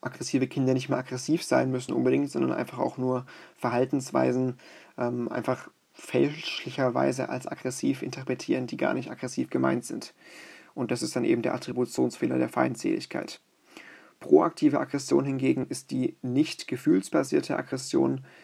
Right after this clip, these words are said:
die auf die Erfüllung von Wünschen und Zielen gerichtet ist. Ähm, ja, also reaktive Aggression ist emotionsgesteuert,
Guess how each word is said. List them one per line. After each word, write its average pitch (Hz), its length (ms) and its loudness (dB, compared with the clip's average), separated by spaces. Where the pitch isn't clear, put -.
die 131 400 2
auf 123 320 2
die - 140 0
Erfüllung 127 400 0
von 123 300 -2
Wünschen 131 460 2
und 120 340 -4
Zielen 131 540 2
gerichtet 123 480 2
ist. - 420 -4
Ähm, 123 460 -2
ja, 127 220 2
also 127 240 2
reaktive 135 440 0
Aggression 131 400 -2
ist - 180 -8
emotionsgesteuert, 131 1000 2